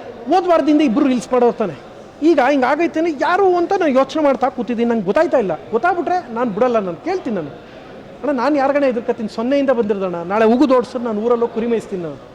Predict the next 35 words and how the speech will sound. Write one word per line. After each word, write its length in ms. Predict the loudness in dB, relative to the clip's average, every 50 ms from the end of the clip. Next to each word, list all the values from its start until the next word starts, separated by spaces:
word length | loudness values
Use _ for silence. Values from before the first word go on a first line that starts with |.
| -20 -14 -10
ನಾನು 140 | -6 -6 -4
ಏನೂ 260 | -2 -2 -2 -2 -4
ಕಳ್ಕೊಳ್ಳೋದಿಲ್ಲ 500 | -4 -4 -6 -6 -6 -6 -6 -6 -6 -8 -8 -10 -12 -8
ಅಣ್ಣ, 100 | -6 -6 -6 -6 -8 -12 -18 -18 -18 -16 -18 -10 -6 -4
ಎಲ್ಲೋ 220 | -2 0 0 0 -2
ಸಾಲ 280 | -2 -4 -2 0 0
ಮಾಡ್ತೀನಿ, 500 | 0 2 0 -2 -2 -4 -4 -4 -4 -4
ದುಡಿತೀನಿ, 360 | -4 -4 -4 -2 -2 -4 -4 -2
ತಾ 120 | -2 -4
ಬಂದು 200 | -4 -4 -6 -8
ಸಿನಿಮಾಗೆ 300 | -6 -2 0 0 0 -2
ಸುರಿತೀನಿ, 300 | -4 -8 -8 -8 -12 -12 -14 -16 -20 -20 -14 -8 -6
ಮತ್ತೆ 220 | -6 -6 -4 -4
ಸಾಲ 160 | -2 0 2
ಮಾಡ್ತೀನಿ, 360 | 2 2 2 0 -2 -2 -4 -6
ಸಿನಿಮಾಗೆ 400 | -4 -2 0 0 0 0 0 -2
ಸುರಿತೀನಿ, 340 | -6 -4 -4 -4 -6 -6 -6 -10 -18 -8 -2
ಸಾಲಗಾರ 320 | 0 2 2 4 4 4 2
ಆಯ್ತೀನಿ, 240 | 2 2 0 0
ಮತ್ತೆ 200 | 2 2 2 2
ದುಡಿತೀನಿ, 380 | 2 2 2 2 0 -2 -6 -6 -10 -12 -8 -4
ಏನು 120 | -4 -4 -4
ಬೀದಿಗಂತೂ 540 | -2 -2 0 2 4 4 2 2 2 2 2
ಹೋಗಿಲ್ಲ 360 | 2 2 0 0 0 0 0
ನಾನು, 300 | 0 -2 -4 -6 -8 -10 -12 -16 -20 -20 -12 -6 -4
ನನ್ನ 180 | -2 0 0
ಯಾರೂ 220 | 0 0 0 0 0
ಏನೂ 160 | -2 -2 -2
ಮಾಡ್ಕೊಳಕ್ಕಲ್ಲ." 480 | -4 -4 -6 -6 -8 -6 -6 -6 -6
but 420 | -6 -8 -10 -12 -16 -16 -10 -6 -4
ನನಗೆ 220 | -4 -2 -2 -2
ನೋವಾಗಿದೆ 680 | -2 0 0 2 2 4 4 2 2 0 -2 -4 -6 -6 -8 -14 -20 -20 -18 -12 -10
ಇಬ್ರು 220 | -6 -4 -2 -2 -2
ಸೇರಬೇಕು 480 | -2 0 0 0 2 0 -2 -2 -4
ಅಂತ. 180 | -6 -8 -8 -8